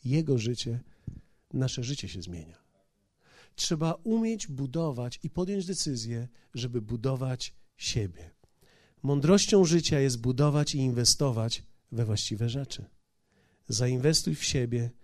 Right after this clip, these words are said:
w swoje przekonania. Zbuduj swoje po-, przekonania w oparciu o Słowo. Zainwestuj w siebie. Wiecie, to z przyjemnością patrzę teraz na czwartki, które mamy.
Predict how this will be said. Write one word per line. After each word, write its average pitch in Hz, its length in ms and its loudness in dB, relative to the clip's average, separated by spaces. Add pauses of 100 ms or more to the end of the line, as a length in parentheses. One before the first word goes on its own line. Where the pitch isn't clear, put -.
(220)
w - 80 -8
swoje 127 320 2
przekonania. 107 760 -2 (460)
Zbuduj 131 420 4
swoje 143 340 2
po-, 135 300 -4
przekonania 123 600 0
w 117 60 -2
oparciu 120 400 -4
o 123 40 -4
Słowo. 127 420 -4 (480)
Zainwestuj 147 800 2
w - 60 -10
siebie. 143 260 -2 (220)
Wiecie, 190 220 2
to 170 120 0
z - 80 0
przyjemnością 175 600 0
patrzę 160 280 0
teraz 160 260 0
na 139 80 -2
czwartki, 151 540 -4
które 156 260 -2
mamy. 151 380 -2